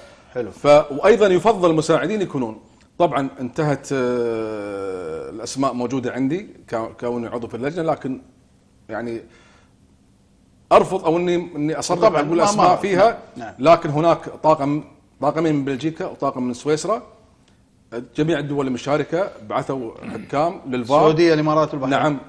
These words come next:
Speaker 1: بعثوا.
Speaker 2: نعم. ال-، وعندي الأسماء، ولكن، آه،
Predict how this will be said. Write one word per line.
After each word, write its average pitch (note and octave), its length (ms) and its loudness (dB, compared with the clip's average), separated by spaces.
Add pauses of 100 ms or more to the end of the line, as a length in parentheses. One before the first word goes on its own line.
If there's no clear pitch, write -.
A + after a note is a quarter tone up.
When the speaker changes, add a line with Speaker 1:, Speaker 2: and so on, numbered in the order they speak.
(220)
Speaker 1:
بعثوا. D#3 340 -4
Speaker 2:
نعم. A2+ 300 -2 (160)
ال-، A#2 300 -6
وعندي D#3 300 -2
الأسماء، F3 420 -4
ولكن، F3+ 500 0
آه، D3+ 920 -4